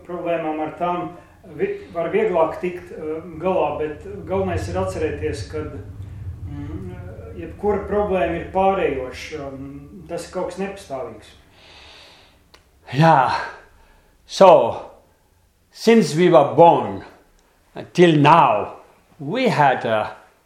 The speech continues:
Speaker 2: we have, uh, we are quite expert of different problems. <laughs>
Speaker 1: No brīža, kad mēs, uh, piedzimām līdz šim brīdim, var teikt, kad, uh, visi mēs esam eksperti attiecībā uz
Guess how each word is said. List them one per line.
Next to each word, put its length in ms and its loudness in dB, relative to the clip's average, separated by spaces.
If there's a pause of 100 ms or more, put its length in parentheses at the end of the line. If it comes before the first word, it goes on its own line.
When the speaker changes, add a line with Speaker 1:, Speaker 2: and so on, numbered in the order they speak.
(120)
Speaker 2:
we 220 4
have, 260 6
uh, 260 4
we 140 6
are 80 4
quite 260 6
expert 680 2 (280)
of 160 -2
different 380 0
problems. 720 0 (260)
<laughs> 420 -8
Speaker 1:
No 140 -4
brīža, 380 0
kad 140 -4
mēs, 400 -4
uh, 200 -2
piedzimām 600 -2
līdz 240 -6
šim 240 -4
brīdim, 460 -4 (500)
var 160 -14
teikt, 320 -4
kad, 240 -4
uh, 160 -2
visi 300 -6
mēs 260 -6
esam 400 -6
eksperti 720 -8 (480)
attiecībā 480 -8
uz 80 -8